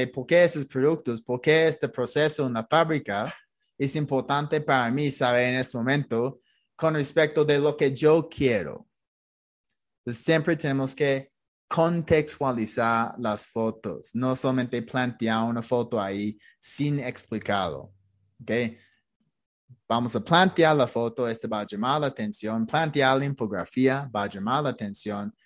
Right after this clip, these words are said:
y en la caption, ¿ok? Ilustración cuatro punto uno, cuatro punto dos, vamos a explicar por qué esta foto, este gráfico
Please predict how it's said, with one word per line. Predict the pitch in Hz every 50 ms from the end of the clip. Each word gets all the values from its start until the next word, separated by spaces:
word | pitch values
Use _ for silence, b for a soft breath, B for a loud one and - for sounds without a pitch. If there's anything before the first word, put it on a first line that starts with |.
| _ _ _ _ _ _
y | - 104 110
en | 110 101
la | 98 95
caption, | - - - 147 143 - - - - 135 135 165 190 208 - -
¿ok? | - 127 - 139
Ilustración | 127 131 117 139 135 127 127 - - - 117 110 101 - - 123 123 117
cuatro | - - 139 135 143 147 139
punto | 151 139 135 131 123 113 107
uno, | 110 123 135 143 151 147 143
cuatro | - 147 139 135 151 135
punto | - 135 131 120 113
dos, | 104 107 123 156 196 208 - - b b b b b b b _
vamos | - 113 131 135 131 135 135 135 -
a | 135
explicar | - - - - 117 - - 110 104 101 101 92 - -
por | 120 107 -
qué | - - 127 127 127 117 120
esta | 110 - - 117 104
foto, | - - 104 101 101 - - 101 101 101 98 b b b b b b
este | - 117 117 - - 123
gráfico | 101 113 117 113 113 113 - 117 110 113 147 151 190 214 -